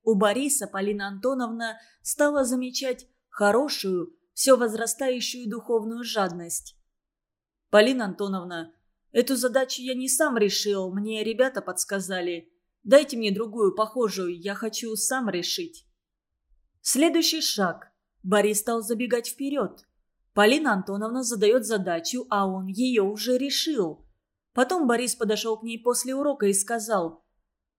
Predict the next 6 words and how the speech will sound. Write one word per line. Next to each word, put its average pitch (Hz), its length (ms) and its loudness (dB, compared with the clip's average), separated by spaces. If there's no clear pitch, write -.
«Полина 240 340 4
Антоновна, 185 640 -6
дайте 262 400 6
мне 233 200 -4
задачку 226 600 0
какую-нибудь, 202 720 -4